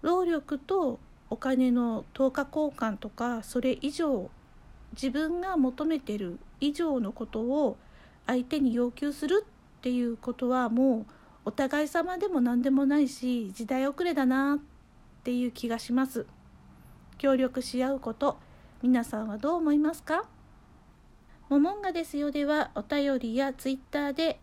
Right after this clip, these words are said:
メッセージやご質問など受け付けています。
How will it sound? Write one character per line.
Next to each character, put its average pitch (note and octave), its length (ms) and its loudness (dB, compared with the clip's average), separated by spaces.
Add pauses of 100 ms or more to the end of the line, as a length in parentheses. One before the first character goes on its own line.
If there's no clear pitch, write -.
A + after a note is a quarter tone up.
メ C#4+ 100 6
ッ - 20 4
セ C4+ 260 -2
ー A3+ 60 -4
ジ B3+ 160 -4
や C#4+ 240 -2 (180)
ご B3+ 140 -2
質 B3+ 240 -4
問 B3+ 260 4
な D4 100 4
ど D#4+ 280 2 (160)
受 G#3+ 240 -8
け G#3 60 -18
付 - 180 -12
け - 60 -12
て A#3+ 80 -6
い A3 100 -4
ま C#4 180 2
す。 - 100 -20